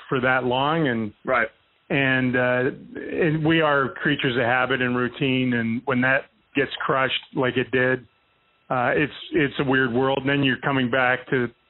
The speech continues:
Speaker 1: something that isn't normal, um, and you're trying to navigate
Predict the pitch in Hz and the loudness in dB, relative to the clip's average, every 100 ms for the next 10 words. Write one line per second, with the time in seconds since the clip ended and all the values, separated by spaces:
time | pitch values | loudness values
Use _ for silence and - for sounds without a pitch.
0 | - - 143 127 135 127 123 131 160 127 | -16 -4 -4 -2 -2 0 0 0 -2 -2
1 | 135 127 127 131 127 127 - _ _ - | -2 -2 0 0 0 -2 -6 _ _ -20
2 | _ _ - 120 117 117 127 135 127 117 | _ _ -4 -2 0 0 0 0 0 0
3 | 135 127 123 123 123 120 127 | 0 2 2 2 0 0 0